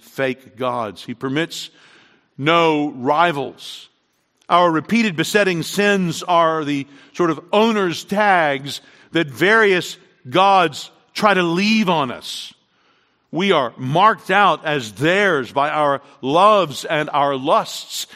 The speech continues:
This one craves power. This one loves pleasure. This one must have reputation and respect.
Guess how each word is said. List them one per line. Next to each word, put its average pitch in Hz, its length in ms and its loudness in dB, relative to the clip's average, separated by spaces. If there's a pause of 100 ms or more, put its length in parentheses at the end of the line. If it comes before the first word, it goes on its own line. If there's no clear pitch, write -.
(180)
This - 240 -6
one 135 180 -4
craves 135 440 -6
power. 180 560 0 (240)
This 131 200 -8
one 117 200 -6
loves 127 260 -4
pleasure. 117 500 -6 (300)
This 214 240 2
one 170 180 -2
must 208 320 2
have 180 320 4 (140)
reputation 190 840 0
and 175 120 -2
respect. - 600 -2